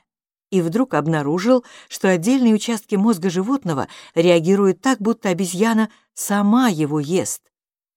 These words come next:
Эти нейроны позволяют нам считывать намерения и эмоции, как бы впускать других внутрь себя.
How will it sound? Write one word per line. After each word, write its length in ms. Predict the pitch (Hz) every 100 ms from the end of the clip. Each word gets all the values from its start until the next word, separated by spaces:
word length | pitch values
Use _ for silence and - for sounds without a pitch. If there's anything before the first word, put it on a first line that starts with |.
| _ _ _ _ _ -
Эти 240 | 160 -
нейроны 580 | 156 151 151 220 233 135 - - -
позволяют 500 | 175 165 180 262 277
нам 140 | 240 226
считывать 440 | - 277 233 208
намерения 640 | 170 156 240 247 240 240
и 200 | 240 247
эмоции, 580 | 254 151 - - 57 - _ _ _ _ -
как 180 | 165
бы 100 | 151
впускать 520 | 156 - 175 - 190 143
других 460 | 165 170 269 269
внутрь 340 | 180 214 214 202
себя. 480 | - 226 175 110